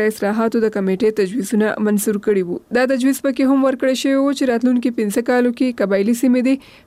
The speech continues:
خیبر پښتونخوا سره سم کړی شي. تیره میاشت د فاټا اصلاحاتو بل کامي اسمبلۍ ته وړاندې شوی و، خو د حکومت اتحادیانو د مخالفت له وجې په دې بل بحث وځنډولی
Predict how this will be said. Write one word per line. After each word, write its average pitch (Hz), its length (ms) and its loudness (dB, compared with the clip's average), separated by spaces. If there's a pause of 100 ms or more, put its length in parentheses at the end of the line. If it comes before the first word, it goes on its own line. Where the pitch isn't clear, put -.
خیبر 254 320 0
پښتونخوا 226 380 -2 (120)
سره 233 240 2
سم 220 200 0
کړی 180 260 -4
شي. - 80 -6 (280)
تیره 214 240 2
میاشت 214 260 0
د 208 80 -4
فاټا 190 340 -2
اصلاحاتو 214 520 -2
بل 220 180 2
کامي 208 280 0
اسمبلۍ 214 400 0
ته 208 60 0
وړاندې 190 360 -2
شوی 233 160 2
و، 262 240 0
خو 247 160 0
د 247 80 0
حکومت 262 420 0
اتحادیانو 233 640 0
د 214 80 0
مخالفت 196 560 -4
له 196 100 2
وجې 233 360 0
په 233 100 2
دې 254 160 2
بل 269 220 2
بحث 247 280 -2
وځنډولی 190 640 -2